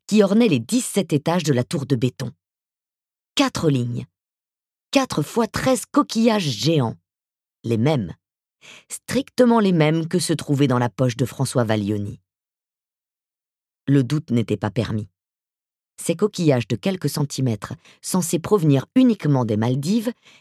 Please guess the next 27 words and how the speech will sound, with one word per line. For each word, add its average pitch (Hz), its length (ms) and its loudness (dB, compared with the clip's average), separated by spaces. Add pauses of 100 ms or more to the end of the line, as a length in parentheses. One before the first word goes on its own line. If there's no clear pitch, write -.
(120)
étaient 180 200 0
reproduits 180 600 2
en 147 100 4
une 143 140 4
cinquantaine 190 640 0
de 120 80 -4
sculptures 190 580 -2
d'un 175 180 2
mètre 170 280 0
chacune, 196 480 0 (400)
visibles 196 540 2 (120)
partout - 400 0
de 160 120 0
Cotonou. « 143 500 0 (1300)
Merde », 107 600 -2 (640)
bougonna 117 380 0
Pétard 113 380 -2
en 107 60 -4
se 107 140 -8
tournant 117 360 -4
vers 110 160 -4
le 110 120 -2
lieutenant. « 104 460 -4 (840)
C'est - 240 -12
quoi 120 260 -2
ce 101 100 -8
bordel ? » « - 440 -6